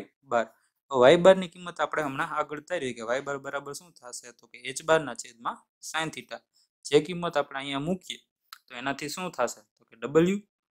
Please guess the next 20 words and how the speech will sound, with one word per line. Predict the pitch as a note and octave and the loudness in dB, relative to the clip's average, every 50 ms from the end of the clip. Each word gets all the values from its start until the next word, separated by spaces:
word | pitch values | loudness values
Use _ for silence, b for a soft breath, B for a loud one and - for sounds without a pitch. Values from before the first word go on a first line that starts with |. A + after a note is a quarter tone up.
| _ - | _ -16
into | C#3 C3 B2 - C3 A#2+ | -12 -12 -10 -8 -8 -6
sin | - - C#3 D#3 E3 | -2 -2 -2 -2 -2
theta | D#3 E3+ - - D3+ C3 | -8 -10 -6 -4 -4 -4
into | B2+ B2+ B2+ - B2+ B2+ _ - | -4 -6 -10 -12 -16 -20 _ -6
A | E3 D#3+ B2 - _ _ _ _ _ _ _ _ _ _ _ _ _ _ - | 0 0 0 -2 _ _ _ _ _ _ _ _ _ _ _ _ _ _ 2
કાઉન્સમાં | D3+ E3+ F3 - - C3+ B2 A#2+ | 2 2 2 -2 -6 -8 -4 0
એચ | B2+ C3+ C3 D#3+ | 0 0 0 2
બાર | D#3+ F3 F3+ F3+ - _ _ D#3 | 2 2 2 2 -2 _ _ -2
ના | F3+ G3 | -2 -2
છેદમાં | - - E3+ D3 B2 A#2 A2+ B2 B2+ - _ | 0 2 2 2 2 2 -4 -10 -10 -10 _
સાઇન | - - C#3 C3+ C3 B2 | -16 -12 -10 -10 -10 -12
થીટા. | - B2+ _ _ A2 | -16 -20 _ _ -20
એટલે | A2 A2 A2+ A#2 | -20 -20 -18 -18
સાઇન | - - B2+ C#3 C3+ | -14 -12 -12 -12 -12
થીટા, | D3 D3 - E3 D#3+ | -18 -18 -16 -16 -14
સાઇન | - - C3 B2+ | -14 -14 -18 -20
થીટા | - C3 A#2+ - C3 | -20 -20 -20 -20 -20
શું | C3 - D#3+ D3 | -20 -20 -20 -18
થઈ | C3 A#2+ A#2 A2+ | -16 -14 -14 -10
જશે? | A2+ A#2 - - D3 | -10 -10 -12 -12 -16